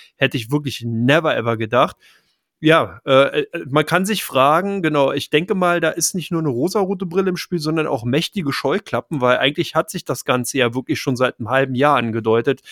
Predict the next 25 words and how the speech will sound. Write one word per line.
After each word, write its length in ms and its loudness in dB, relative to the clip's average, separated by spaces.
Man 120 -4
musste 260 0
ja 80 6
nur 160 2
in 80 2
Richtung 400 -2
Rohstoffe 480 0
schauen, 340 4
man 160 0
musste 220 -6
sich 140 -4
die 80 -2
Energieträgerpreise 1200 0
angucken. 540 -2
Da 100 -2
sind 220 2
ja, 180 6
da 160 2
sind 160 -2
ja 80 4
schon 180 -6
Kurssprünge 600 2
drin 180 0
gewesen, 380 0
Notierungssprünge. 840 0